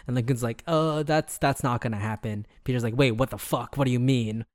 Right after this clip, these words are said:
And Lincoln's like, "No, you said that the lab you were working in has all this confidential, like,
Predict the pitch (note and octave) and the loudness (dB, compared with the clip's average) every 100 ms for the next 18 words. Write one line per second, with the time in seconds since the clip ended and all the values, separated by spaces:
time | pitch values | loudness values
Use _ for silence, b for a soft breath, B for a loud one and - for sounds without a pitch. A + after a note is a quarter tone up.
0 | _ _ _ - - _ _ - - B2 | _ _ _ -20 -20 _ _ -12 -4 -2
1 | A#2+ C3 B2 B2 B2+ B2+ A#2+ E3 G#3+ G3+ | 2 0 0 -2 0 0 2 4 4 2
2 | F#3 A3+ G3+ G3+ E3 D3 F3 F#3+ F3 F3 | 2 0 2 2 2 4 4 2 2 2
3 | D#3+ D#3+ D#3 D#3 D3 B2+ C#3 C#3+ C3+ - | 4 2 4 4 4 4 4 4 2 2
4 | D3+ C#3+ C#3 B2+ A#2+ A#2 B2+ B2+ A2+ | 2 4 2 2 0 0 -2 -6 -8